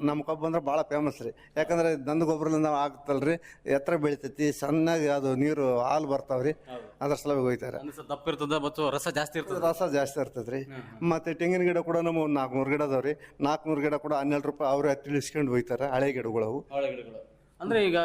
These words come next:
Speaker 2: ನೀರಾವರಿಲೂ ಕೂಡ ಈಗ ನೀರು ನಿಂತಪ್ಪ ಅಂತಂದ್ರೆ ತೆಂಗಿನ ಗಿಡಗಳು ಕೊಡ್ತದಾವ ಅಂತ ಹೇಳ್ತಾರೆ.
Speaker 1: ಇಲ್ಲ, ಏನ್ ಆಗಲ್ರಿ, ಯಾಕಂದ್ರೆ ಅವು ಸೈಡ್, ಆ, ಒಡ್ನಿ ಮೇಲೆ ಇರ್ತಾವ್ರಿ.
Speaker 2: ಹ್ಮ್.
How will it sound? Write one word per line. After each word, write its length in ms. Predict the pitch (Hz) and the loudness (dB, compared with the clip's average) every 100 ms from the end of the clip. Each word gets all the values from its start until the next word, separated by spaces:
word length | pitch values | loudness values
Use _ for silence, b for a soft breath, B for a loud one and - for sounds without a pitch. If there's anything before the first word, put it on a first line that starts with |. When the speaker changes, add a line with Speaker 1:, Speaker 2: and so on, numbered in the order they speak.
| 160 | 2
Speaker 2:
ನೀರಾವರಿಲೂ 680 | 147 170 196 185 185 175 165 | 2 2 2 2 4 4 2
ಕೂಡ 180 | 160 | 0
ಈಗ 160 | 156 147 | 2 2
ನೀರು 240 | 147 170 | 2 2
ನಿಂತಪ್ಪ 320 | 160 156 170 151 | 0 -2 -2 -2
ಅಂತಂದ್ರೆ 380 | 143 143 151 | 0 0 0
ತೆಂಗಿನ 260 | 143 143 143 | 0 0 0
ಗಿಡಗಳು 320 | 139 139 139 | 0 0 0
ಕೊಡ್ತದಾವ 420 | 139 135 131 123 | 0 -2 0 0
ಅಂತ 100 | 135 | -2
ಹೇಳ್ತಾರೆ. 500 | 127 120 - - - | -6 -12 -16 -8 0
Speaker 1:
ಇಲ್ಲ, 160 | 190 185 | 2 4
ಏನ್ 300 | 165 160 175 | 2 0 0
ಆಗಲ್ರಿ, 420 | 156 151 135 127 | 2 2 2 2
ಯಾಕಂದ್ರೆ 380 | 160 165 170 175 | 0 0 0 2
ಅವು 380 | 160 127 143 127 | 2 2 0 -2
ಸೈಡ್, 460 | - 170 175 - | -2 -2 0 -2
ಆ, 340 | 151 135 127 123 | 0 2 2 2
ಒಡ್ನಿ 320 | 120 139 160 | 2 2 2
ಮೇಲೆ 200 | 156 143 | 2 2
ಇರ್ತಾವ್ರಿ. 360 | 123 120 117 147 | 0 0 0 -2
Speaker 2:
ಹ್ಮ್. 280 | - 135 | -6 -18